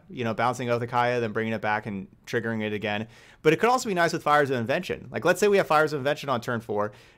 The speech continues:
Turn five, we play a Nicol Bolas for free. And then we play an Oath of Teferi and just flicker out the Fires of Invention. And then, boom, I, I can play another spell with, like, the mana that I have. So then I can use my five mana and do,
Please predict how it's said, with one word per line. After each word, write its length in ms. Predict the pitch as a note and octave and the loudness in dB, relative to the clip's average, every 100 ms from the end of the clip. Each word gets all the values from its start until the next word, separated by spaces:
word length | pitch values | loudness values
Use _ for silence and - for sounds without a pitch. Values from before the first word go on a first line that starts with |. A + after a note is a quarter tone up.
| - | -2
Turn 200 | F3 E3 | 0 4
five, 260 | E3 E3 | 6 6
we 80 | C#3 | 4
play 200 | C3+ D3+ | 2 2
a 20 | |
Nicol 260 | B2+ C3 C3+ | 2 -2 -2
Bolas 300 | B2+ B2+ A#2+ | 0 -2 -2
for 100 | A#2+ | -8
free. 400 | A2+ A2 G#2 A2 - _ - - | -4 -4 -4 -8 -16 _ -20 -4
And 160 | A#2 A2+ | -2 0
then 140 | C#3+ | 0
we 100 | D3 | 0
play 240 | - C3+ B2+ | 0 2 2
an 100 | A2+ | 0
Oath 220 | B2+ B2 | -4 -4
of 60 | B2 | -6
Teferi 720 | A2 - C#3 C#3 A2 A2 - | -8 -4 -2 0 -2 -4 -6
and 160 | A2 A2 | -6 -6
just 160 | A2+ | -8
flicker 360 | - C#3 C3 B2 | -6 -6 -2 0
out 120 | A#2+ | 0
the 80 | A#2+ | 0
Fires 320 | - C3 D3 | 0 2 0
of 80 | A#2+ | -2
Invention. 500 | G#2 G#2 G#2 G#2+ G#2+ - - - | -6 -6 -4 -4 -6 -12 -14 -6
And 140 | A#2+ | -2
then, 180 | D#3 D#3+ | 0 0
boom, 220 | C#3+ E3+ | 0 2
I, 140 | B2+ A#2 - | 0 -2 -4
I 200 | B2 B2+ | -4 -2
can 240 | B2 B2 | -4 -6
play 220 | A#2 C#3 | -2 -2
another 260 | C3 B2+ B2+ | 0 0 -2
spell 300 | - C3+ C#3+ | -2 -2 0
with, 140 | A#2+ | -2
like, 160 | A#2 A2+ | -4 -4
the 80 | G#2 | -6
mana 260 | A2+ D3 | -4 -4
that 120 | C3+ F2 | -4 -4
I 60 | |
have. 300 | F#2+ E2+ F#2 | -2 -4 -4
So 80 | G#2+ | -6
then 140 | A#2 | -4
I 60 | C3+ | -4
can 120 | A#2+ | -4
use 160 | A#2 A2+ | -4 -4
my 120 | G2+ | -4
five 260 | A2+ G#2 G#2 | 0 -2 -2
mana 220 | A2 A2 | -4 -4
and 160 | G2 | -4
do, 200 | F#2+ G2+ | -6 -8